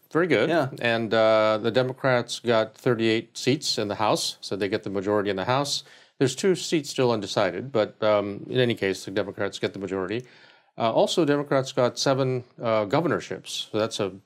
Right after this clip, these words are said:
Speaker 1: big accomplishment. There are a hundred and twenty-three women who are gonna be in the, uh, House of Representatives, the largest number in, uh, American history,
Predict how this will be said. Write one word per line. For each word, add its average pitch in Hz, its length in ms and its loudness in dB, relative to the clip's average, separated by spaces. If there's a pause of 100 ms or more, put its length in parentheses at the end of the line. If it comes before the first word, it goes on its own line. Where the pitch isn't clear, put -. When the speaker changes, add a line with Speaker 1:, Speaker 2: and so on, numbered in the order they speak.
(100)
Speaker 1:
big 104 140 0
accomplishment. 95 640 -6 (480)
There 110 80 -2
are - 20 0
a 104 40 0
hundred 151 240 2
and 131 140 -2
twenty-three 127 800 0 (100)
women 120 340 2
who 104 100 -4
are 95 80 -2
gonna 98 180 0
be 98 400 -2
in 104 160 -4
the, 95 300 -2
uh, 92 180 -2
House 101 220 -4
of 95 60 -2
Representatives, 98 680 -4
the 95 220 -14 (100)
largest 107 580 -2
number 98 420 -4
in, 95 280 -6
uh, 95 220 -4
American 95 340 -8
history, 131 460 -2